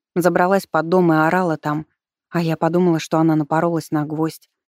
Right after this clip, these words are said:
Павлик полез за ней под дом, а достал уже мертвую».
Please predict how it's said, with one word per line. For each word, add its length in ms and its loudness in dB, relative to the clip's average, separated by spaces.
Павлик 380 0
полез 340 0
за 160 0
ней 200 2
под 240 -2
дом, 420 -2
а 100 -2
достал 440 -2
уже 200 -2
мертвую». 640 -2